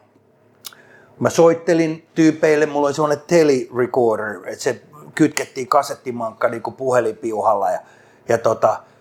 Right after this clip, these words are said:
Jyrki Lumme oli, oli, niinku, mun suosikki näistä haastatteluista. Sen kanssa värjäiltiin juttuja tosi paljon. Kun mä muutin Suomeen, me oltiin Pietarin kadun Oilersin jossain hyvätekeväisyysmatsissa ja Lapualla ja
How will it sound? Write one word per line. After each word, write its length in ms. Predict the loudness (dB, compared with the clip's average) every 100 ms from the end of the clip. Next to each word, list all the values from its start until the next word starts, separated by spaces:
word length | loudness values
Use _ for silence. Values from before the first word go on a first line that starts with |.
| _ 2
Jyrki 320 | 4 4 2
Lumme 360 | 2 2 4 2
oli, 240 | 2 -2
oli, 280 | -4 -4 -6
niinku, 300 | -14 -10 -8
mun 360 | -6 -8 -8 -14 -12
suosikki 680 | -2 2 2 0 -8 -10
näistä 440 | -6 -4 -4 -2 -2
haastatteluista. 880 | 0 2 2 0 -4 -4 -8 0 0
Sen 140 | 2
kanssa 180 | 2 4
värjäiltiin 640 | 4 0 -4 -8 -8 -10
juttuja 440 | -8 -10 -10 -12 -6 -2
tosi 300 | -2 -2 -2
paljon. 460 | 0 0 0 -6 -10 -18 -20 _ _ _ _ 0
Kun 120 | 2
mä 20 | 4
muutin 260 | 4 4
Suomeen, 360 | 4 4 4 2
me 60 |
oltiin 200 | 0 -2 0
Pietarin 420 | 2 2 -2 -4
kadun 280 | -8 -4 -2
Oilersin 380 | -2 -4 -8 -12
jossain 260 | -4 -2
hyvätekeväisyysmatsissa 1300 | 0 -2 -2 -8 -4 -2 -4 -6 -2 -2 -2 -6 -2 -2
ja 100 | -2 -8 -20 -20 -20 -12 2
Lapualla 680 | 2 4 0 0 2 0
ja 80 | -2